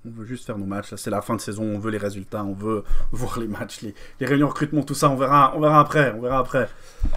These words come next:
On veut juste essayer d'éviter de tout rater, quoi. <laughs> S'il vous plaît. Là, on va déjà, à mon avis, le championnat, on peut déjà se le mettre, euh, se le mettre sous le bras. Euh, le, non, mais t'es gentil avec ta réunion recrutement. Merci.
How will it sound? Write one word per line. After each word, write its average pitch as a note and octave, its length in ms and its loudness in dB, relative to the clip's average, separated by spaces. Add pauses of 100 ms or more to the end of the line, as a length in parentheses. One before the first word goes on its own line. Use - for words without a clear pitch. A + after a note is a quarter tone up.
(140)
On C3 80 2
veut B2+ 80 2
juste - 200 -2
essayer D3 220 2
d'éviter B2+ 300 -2
de - 140 -16
tout D#3 140 -6
rater, C3+ 340 4
quoi. G2 200 -2 (100)
<laughs> - 100 -20
S'il - 260 -8
vous - 60 -6
plaît. A#2 240 -2 (400)
Là, A#2+ 120 0
on B2 40 2
va A#2+ 120 2
déjà, C3+ 240 4
à B2+ 40 4
mon C3 100 2
avis, C#3 160 2
le B2+ 60 -6
championnat, C#3 300 -2
on B2+ 60 -2
peut B2+ 100 -8
déjà A#2+ 220 -4
se - 120 -10
le B2 60 -4
mettre, B2+ 260 -6
euh, A#2 480 -2
se - 180 -12
le A#2 60 -4
mettre A#2+ 120 -8
sous C#3 100 -8
le B2+ 60 -6
bras. B2 360 -2 (500)
Euh, A#1 720 -6
le, A#1 840 -6
non, C3+ 200 0
mais B2+ 140 0
t'es B2 140 -10
gentil C3 260 -8
avec B2 120 -8
ta A2 280 -8
réunion A2 240 -8
recrutement. A2+ 360 -14
Merci. A2+ 380 -12